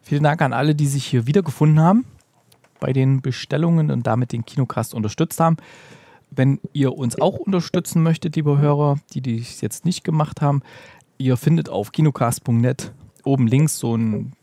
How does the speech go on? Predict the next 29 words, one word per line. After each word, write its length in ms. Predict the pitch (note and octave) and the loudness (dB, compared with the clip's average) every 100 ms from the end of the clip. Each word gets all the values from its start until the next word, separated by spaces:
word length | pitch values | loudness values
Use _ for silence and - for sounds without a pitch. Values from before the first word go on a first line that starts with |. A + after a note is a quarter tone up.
| - _ _ | -20 _ _
Button 380 | - - C3 A#2 | -4 0 0 0
oder, 200 | A2 G#2+ | -2 -6
oder 440 | A2+ B2+ A#2 - | -8 -10 -12 -6
Menü, 560 | A#2 A#2+ A#2 B2+ D3 C3+ B2 | 0 2 2 2 2 0 -2
nennt 280 | A#2 A2 | -6 -6
man 80 | A#2+ | -6
das 120 | A#2 | -4
ja, 160 | C3 A#2+ - - - - _ - | -4 -4 -6 -18 -20 -20 _ -10
äh, 260 | B2+ B2+ | -8 -6
so 120 | B2 A#2+ | -6 -6
einen 60 | |
Punkt 280 | - C#3 - | -2 -2 -2
Danke 240 | - F3+ | -2 0
für 160 | F3 - | -2 -4
eure 180 | C3 B2+ | -4 -2
Unterstützung. 560 | A2 G#2+ - - G3 | -4 -2 -4 -2 0
Gibt 140 | C#3+ - | -2 -2
zum 120 | A#2+ | -2
Beispiel 240 | G#2+ - | -2 0
Möglichkeiten, 540 | A#2 A#2+ - A#2+ A2 A2 | -2 -2 -2 -2 0 -2
Auphonic, 640 | G2 - D3 E3+ D3+ - - - | -4 0 2 2 -2 -10 -12 -6
äh, 120 | C3 | -6
Zeit 300 | - C3+ C3+ | -2 -2 -2
zu 100 | - | -6
spenden 540 | B2+ - C3 C3+ B2+ B2+ | -6 -2 0 2 0 0
oder 580 | A2 A2 A2+ A2 G#2 - - - - - - - | -2 -2 0 0 0 -4 -14 -20 -20 -20 -20 -6
ja, 180 | A2 F#2+ | -2 0
monetäre 460 | A#2+ E3 - C3+ | 2 2 2 0
Spenden 300 | C3+ B2+ C3 | 0 0 0